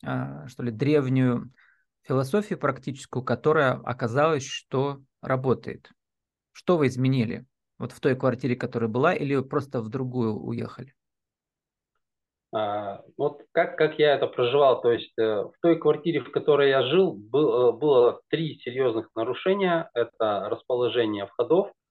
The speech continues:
Speaker 2: расположение канализационного стояка тоже очень сильно влияет, а,
Speaker 1: Мгм.
Speaker 2: и форма квартиры, а, так называемые вырезанные сектора. Вот в той, в той квартире были налицо все три фактора. И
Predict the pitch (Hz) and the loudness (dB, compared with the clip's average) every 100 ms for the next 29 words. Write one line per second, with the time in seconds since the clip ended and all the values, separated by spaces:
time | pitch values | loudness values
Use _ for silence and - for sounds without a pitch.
0 | _ _ - 117 117 123 120 117 127 110 | _ _ -4 -2 -2 0 0 2 0 0
1 | 104 98 117 113 110 113 - 117 101 98 | -2 -4 -2 -2 -2 -4 -4 -2 -4 -6
2 | - - 110 - - 170 160 156 - - | -8 -8 -4 -2 -2 2 2 2 -6 -14
3 | 143 135 127 127 131 131 123 - _ _ | -8 -8 -8 -8 -2 0 -2 -4 _ _
4 | _ _ - 104 101 135 170 - - 151 | _ _ -4 -2 -2 -4 -4 -6 0 2
5 | 156 - - - 117 - - 92 - - | 4 0 -6 -6 -6 -6 -6 -6 -10 -12
6 | 101 95 123 - 117 104 139 143 117 107 | -12 -4 -4 -4 -8 0 0 0 -2 -4
7 | 127 110 107 101 - _ 107 107 95 90 | -4 -4 -4 -6 -10 _ -2 0 -2 -6
8 | _ 147 139 - _ 143 - _ _ _ | _ -2 -2 -4 _ -2 -2 _ _ _
9 | - - - 165 110 127 117 110 110 - | -6 -6 -4 -8 -6 -6 -6 -4 -8 -6
10 | 170 - 131 - 117 - - - 85 - | -6 -4 -8 -8 -8 -6 -6 -8 -12 -12
11 | _ _ _ _ _ 120 143 139 98 | _ _ _ _ _ -14 -8 -6 -6